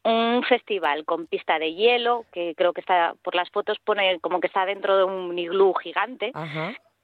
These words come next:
Speaker 1: Hay
Speaker 2: Ajá.
Speaker 1: pasacalles también con espectáculos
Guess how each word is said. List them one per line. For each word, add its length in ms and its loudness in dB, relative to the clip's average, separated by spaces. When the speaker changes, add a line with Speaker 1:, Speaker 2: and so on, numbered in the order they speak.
Speaker 1:
Hay 160 4
Speaker 2:
Ajá. 160 0
Speaker 1:
pasacalles 500 -2
también 340 -2
con 160 0
espectáculos 1040 2